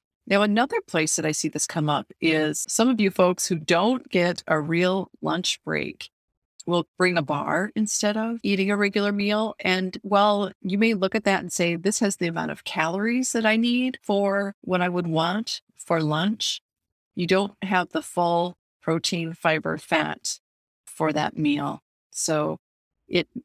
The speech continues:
doesn't tend to last you, even though the calorie amount might be something that you're thinking is a goal for that meal. I am not a calorie counter, so I'm not gonna go deep into that issue of the calories, but people tend to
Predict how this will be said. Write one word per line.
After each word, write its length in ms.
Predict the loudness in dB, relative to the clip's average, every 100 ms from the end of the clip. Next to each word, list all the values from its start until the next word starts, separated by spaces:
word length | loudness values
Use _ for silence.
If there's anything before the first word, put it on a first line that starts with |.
| 0
doesn't 360 | 2 2 -2
tend 220 | -4 -4 -4
to 100 | -2
last 380 | 0 -2 -4
you, 80 | -6
even 240 | -6 -4 -4
though 100 | -4
the 120 | -6
calorie 520 | -8 -6 -4 -4 -4
amount 600 | -4 -4 -6 -8 -8 -8
might 280 | -4 -4 -4
be 320 | -6 -4 -6 -10 _ _ _ _
something 460 | -4 -4 -4 -6 -6
that 160 | -8 -4
you're 280 | -2 -2
thinking 500 | -6 -2 -2 0 0
is 140 | 0 0
a 80 | 0
goal 320 | 0 0 -2
for 180 | -2 0
that 240 | 0 0
meal. 380 | -2 0 -2 -4 _ _ _ _ _ -2
I 120 | 0
am 180 | 0 -2
not 200 | -4 -4
a 60 |
calorie 460 | -8 -6 -2 -2 -4
counter, 400 | -6 -6 -6 -4
so 280 | -4 -6 -4
I'm 100 | 0
not 160 | 0 0
gonna 160 | 0
go 140 | 0 0
deep 320 | -2 -4 -2
into 180 | -2 0
that 260 | 0 -2 -4 -4
issue 300 | -2 -2 -2
of 80 |
the 80 | -4
calories, 680 | -8 -6 -2 0 2 0 -4 _ _ _ _ _
but 180 | 2 2 _ _ _ _ _ _ _
people 360 | -4 0 0 0 -4
tend 280 | -6 -2
to 180 | 0 0